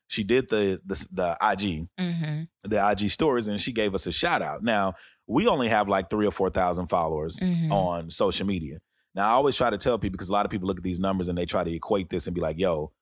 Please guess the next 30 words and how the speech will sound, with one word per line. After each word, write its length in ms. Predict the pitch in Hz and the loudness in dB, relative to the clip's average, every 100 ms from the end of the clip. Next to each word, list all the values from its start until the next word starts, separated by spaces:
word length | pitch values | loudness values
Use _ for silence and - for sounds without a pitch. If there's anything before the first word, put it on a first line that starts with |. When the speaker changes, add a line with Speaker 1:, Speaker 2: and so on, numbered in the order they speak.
| _ - | _ -2
Speaker 1:
this 160 | 90 | 2
is 80 | - | 4
our 160 | 85 82 | 2 2
following," 680 | 101 90 87 85 82 78 76 | 2 2 0 -2 -4 -6 -2
so 140 | 165 | 0
on 80 | 78 | 2
and 120 | 71 | 2
so 140 | 76 113 | 4 2
Speaker 2:
Mm-hmm. 80 | 71 | 0
Speaker 1:
forth. 200 | 78 - - - - | -4 -6 -20 -20 -2
Hers 240 | 156 202 | 0 2
is 60 | 135 | 2
about 240 | 113 101 | 2 2
twenty 260 | - 175 151 | 0 -2 -2
thousand. 460 | 113 95 90 85 80 _ - | 0 0 0 -4 -10 _ -4
The 80 | 113 | 0
thing 260 | 196 262 | 0 0
that 80 | 214 | 0
I 140 | 156 151 | 0 0
try 260 | - 160 | 0 0
to 100 | 123 | 0
tell 220 | 104 143 | 0 0
people, 300 | 120 135 113 110 | 0 -2 0 0
especially 460 | - 160 165 127 | 2 2 0 -2
black 320 | 104 120 120 | -2 -2 -2
people, 200 | - 107 101 | -4 -4 0
that's 200 | 101 - | 0 0
important 440 | 92 - 139 104 | -2 -2 -2 -2
is 140 | 104 95 | -2 0
sharing. 600 | - 147 147 107 69 65 | 0 0 -2 -2 -6 -12